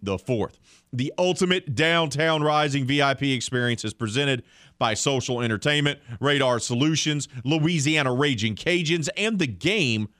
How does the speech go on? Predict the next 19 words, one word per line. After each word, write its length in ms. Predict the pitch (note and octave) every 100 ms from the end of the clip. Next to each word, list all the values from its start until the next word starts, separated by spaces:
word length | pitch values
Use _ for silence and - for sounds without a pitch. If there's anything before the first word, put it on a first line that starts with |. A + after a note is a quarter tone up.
| _ _
Southwest 560 | - C#3 B2 B2 A2+ A#2
Louisiana 640 | A2 G#2 G#2 G#2+ E2+ C#2+ _
Sports 560 | - - - - G3+ -
Station. 380 | - - - _ _ _ _ _ _ _ _ _ _ _ _
Keep 180 | - F3+
those 180 | G#3+ E3
votes 220 | D3+ C3
coming 300 | - B2 G2+
on 120 | F#2
our 140 | F2 D#2+
poll 260 | G2 F2
question 400 | D#2 F#2 E2 -
of 200 | D2+ D#2+
the 100 | D2
day. 380 | C#2+ F#2+ F2+ F2 _ _ _ _ _ _ _ _ _ _ _ _ _ _ _ _ -
How 120 | -
many 140 | G#2+
games 380 | C3 A#2+ C3 C3+
does 200 | A#2+ C3+